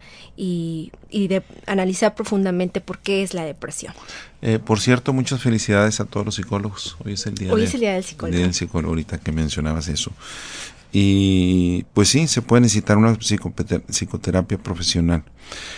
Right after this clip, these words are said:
Speaker 2: Fíjate, lo interesante es que a pesar de todo, es algo que se puede diagnosticar, ¿verdad? De una manera, eh, hasta cierto punto fiable y que puede ser tratado. Entonces es importante saber que pu-, es algo que puede llegar, eh,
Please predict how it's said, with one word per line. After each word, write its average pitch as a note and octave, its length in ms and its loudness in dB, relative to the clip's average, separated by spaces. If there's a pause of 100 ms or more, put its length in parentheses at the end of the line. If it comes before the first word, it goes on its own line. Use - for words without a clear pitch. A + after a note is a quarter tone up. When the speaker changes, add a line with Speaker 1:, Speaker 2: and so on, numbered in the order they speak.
(400)
Speaker 2:
Fíjate, C3+ 280 8
lo C#3 60 12
interesante C#3+ 680 8
es - 320 4 (260)
que A#2 120 2
a - 60 0
pesar C#3+ 300 4
de E3+ 120 4
todo, D3 460 4 (1000)
es A#2 180 4
algo B2+ 220 2
que B2 80 -2
se A2+ 120 2
puede B2+ 240 4
diagnosticar, A#2+ 680 0 (720)
¿verdad? F#2+ 340 2
De A2 100 2
una A2 160 8
manera, A2 500 4 (380)
eh, G#2 240 -2
hasta G#2+ 220 -2
cierto A2+ 300 0
punto A#2 320 0
fiable A#2+ 480 2 (600)
y A2+ 120 -2
que A#2 120 4
puede A2+ 240 4
ser A2 200 0
tratado. - 520 -4 (320)
Entonces A2+ 400 0
es - 60 0
importante A2 520 -2
saber G#2 300 -2
que G2+ 140 -12
pu-, F2+ 240 -10
es F#2+ 180 -2
algo G#2 240 -2
que G2 60 -8
puede G2 320 -4
llegar, F#2 440 -4
eh, E2+ 320 -6